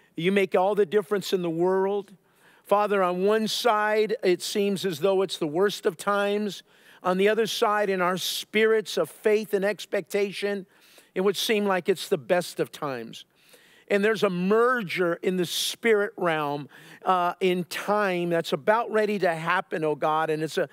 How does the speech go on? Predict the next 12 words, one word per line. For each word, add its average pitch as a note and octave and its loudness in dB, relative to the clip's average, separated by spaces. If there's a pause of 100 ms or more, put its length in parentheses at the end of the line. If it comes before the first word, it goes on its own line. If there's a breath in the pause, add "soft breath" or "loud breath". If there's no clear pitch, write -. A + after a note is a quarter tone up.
(240 loud breath)
an F3 0
amazing F#3+ 0
clash F#3+ -2 (240 loud breath)
that F3+ 0
is E3+ -4
about F3+ 0
ready F3+ 0
to D#3+ -6
take E3+ -4
place, D#3+ -2
oh C3+ -2
God, C#3 0